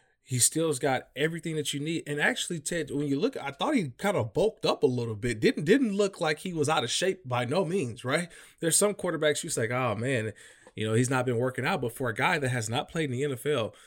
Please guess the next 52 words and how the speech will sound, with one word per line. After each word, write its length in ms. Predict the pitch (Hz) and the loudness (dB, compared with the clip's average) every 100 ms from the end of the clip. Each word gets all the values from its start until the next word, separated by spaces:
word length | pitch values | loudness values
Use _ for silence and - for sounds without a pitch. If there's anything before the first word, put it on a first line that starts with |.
| _ - | _ -8
in 140 | 113 | -6
three 220 | - 151 | -2 0
seasons, 500 | 139 139 147 107 - - | 2 0 -2 -6 -10 -8
he 200 | 131 175 | -2 2
looked 240 | 160 147 | 2 2
to 60 | 120 | -2
be 220 | 110 107 | -4 -6
in 80 | - | -6
shape. 460 | - 139 147 - _ - _ | -4 0 0 0 _ -20 _
He 200 | _ 139 | _ 0
looked 200 | 139 139 - | 4 4 2
to 60 | |
be 560 | 113 127 127 123 120 - | -2 -2 0 -2 -4 -6
a 100 | 117 | -6
guy 240 | 107 131 135 | -2 0 0
that 160 | 117 | 2
probably 320 | - 147 147 | 4 4 4
needs 180 | 139 139 | 2 -2
a 60 | 117 | -2
little 240 | 117 151 | 0 2
bit 120 | 143 | 2
of 80 | 131 | 2
time 340 | - 147 143 131 | 0 0 0 -2
to 80 | |
get 180 | 113 135 | 0 2
acclimated. 640 | 127 160 147 127 127 127 127 - - _ | 4 2 2 0 2 2 -2 -16 -20 _
But 400 | 117 135 117 _ | 4 6 6 _
to 100 | - | -2
me, 300 | 120 147 165 | 0 0 -2
I 120 | 127 | -2
think 160 | 147 120 | -2 -2
he 100 | 156 | -4
can 140 | - | -4
seamlessly 540 | 226 - 147 143 - 113 | -2 0 -2 -2 -6 -6
transition 560 | - 127 120 127 131 | -4 -2 -2 -2 -4
and 160 | 101 113 | -6 -2
get 180 | 131 120 | -2 2
back 220 | 127 123 | 0 2
to 180 | - 113 - - - - | -2 -2 -6 -20 -20 -12
maybe 260 | 240 247 160 | 0 4 6
not 200 | 160 131 | 4 2
necessarily 480 | 147 - 160 143 113 | 0 2 4 4 6
where 200 | 143 151 | 4 4
he 140 | 139 | 0
was, 380 | 117 135 196 165 | -2 2 2 0
but 240 | 123 98 | -4 -4
be 180 | 151 143 | -2 2
an 140 | 110 - | 0 0
addition 580 | 113 104 160 165 143 123 | -6 0 0 0 -2 -4
to 180 | - 117 | -6 -8
a 60 | - | -4
team. 420 | - 202 117 | 0 2 0